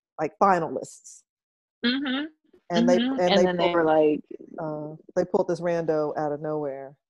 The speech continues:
Speaker 1: Uh,
Speaker 2: Mm-hmm.
Speaker 1: uh, so, well, that, that, that's
Speaker 2: Mm.
Speaker 1: not, that's not fair. They pulled someone who wasn't in, in the suggested pool of finalists.
Speaker 2: Correct.
Speaker 1: So,
Speaker 2: Correct.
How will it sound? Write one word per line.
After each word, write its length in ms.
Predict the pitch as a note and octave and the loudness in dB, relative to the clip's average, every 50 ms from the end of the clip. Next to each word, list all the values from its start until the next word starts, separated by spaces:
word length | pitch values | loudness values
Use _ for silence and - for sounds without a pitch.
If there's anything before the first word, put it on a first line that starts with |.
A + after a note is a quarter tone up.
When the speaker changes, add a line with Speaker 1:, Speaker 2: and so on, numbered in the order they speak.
| _ _ _ _ _ _ _ _ _ _ _ _ _ _ - | _ _ _ _ _ _ _ _ _ _ _ _ _ _ -14
Speaker 1:
Uh, 240 | - D3+ D3 C3+ C3 | -12 -10 -10 -6 -4
Speaker 2:
Mm-hmm. 300 | A3+ A#3+ C4 C4 C4+ C#4+ D4 - _ _ _ _ _ _ _ _ _ _ _ _ _ _ _ _ _ _ _ _ _ _ _ - | -4 -4 -4 -4 -8 -8 -10 -14 _ _ _ _ _ _ _ _ _ _ _ _ _ _ _ _ _ _ _ _ _ _ _ -16
Speaker 1:
uh, 320 | D#3 C#3+ C3 C3 - - _ _ _ _ _ | -14 -14 -14 -14 -18 -20 _ _ _ _ _
so, 480 | _ - - A3 G3+ F#3+ F#3+ F3+ F3+ F3+ - | _ 2 4 4 6 6 4 2 -2 -4 -4
well, 140 | A3+ C4+ C#4 | 0 2 4
that, 200 | C#4 B3+ A#3 G#3 | 4 4 4 6
that, 160 | A3+ G#3+ G#3+ | 4 4 4
that's 140 | A3 G#3 C#3+ | 2 0 -2
Speaker 2:
Mm. 40 | D3+ | -2
Speaker 1:
not, 240 | F#3+ E3+ E3 - - | -2 0 0 2 2
that's 140 | G3 G3 | 2 2
not 180 | G3 F3 - - _ | 2 -2 -6 -6 _
fair. 380 | - D#3+ C#3 C3+ C#3 C#3+ D3+ _ _ _ _ _ _ _ - | -2 -2 -2 -2 -4 -6 -8 _ _ _ _ _ _ _ 0
They 140 | G3+ G#3 F#3+ | 2 2 2
pulled 320 | G3+ - A#3+ A3 G#3 G#3+ | 4 6 6 6 6 4
someone 400 | - G#3+ F#3+ F3+ F3 E3+ E3+ E3+ E3 | 2 -2 -2 0 0 -2 -2 -2 -2
who 160 | E3+ F3+ E3+ | -4 -4 -4
wasn't 600 | D#3+ D#3 E3 D#3+ E3 D#3+ D#3+ D#3+ D3+ - - _ _ | 0 2 2 2 2 2 -2 -6 -6 -6 -8 _ _
in, 280 | - E3+ E3 D#3+ D#3+ D3 - | -8 -6 -6 -6 -6 -8 -6
in 200 | - E3 D#3+ D#3 | -4 -4 -2 -2
the 80 | D#3 D#3 | -4 -4
suggested 760 | - - D#3 D3+ C#3 - D#3+ D#3+ D#3+ D#3+ - - D#3 C#3 B2+ - _ - | -4 -6 -10 -8 -4 0 0 0 0 -2 -8 -10 -10 -10 -10 -10 _ -6
pool 360 | F#3 D#3+ D#3 D3+ D3 C#3 B2+ | -4 -4 -2 -4 -4 -6 -8
of 80 | C#3 - - | -10 -8 -8
finalists. 640 | C#3+ C#3 C3+ B2 - - A#2 - - - - - - _ _ _ _ _ _ _ _ _ _ _ _ _ _ _ _ _ _ _ _ _ - | -8 -8 -8 -10 -12 -10 -10 -10 -12 -14 -16 -18 -20 _ _ _ _ _ _ _ _ _ _ _ _ _ _ _ _ _ _ _ _ _ -10
Speaker 2:
Correct. 580 | - - G#3+ F3 D3+ G2+ - - _ - - - - - E3 - | -2 2 4 6 6 6 4 0 _ -14 -20 -20 -20 -20 -20 -10
Speaker 1:
So, 140 | - E3 E3 | -6 0 2
Speaker 2:
Correct. 280 | D#3 E3+ C3+ - - | 4 4 4 4 0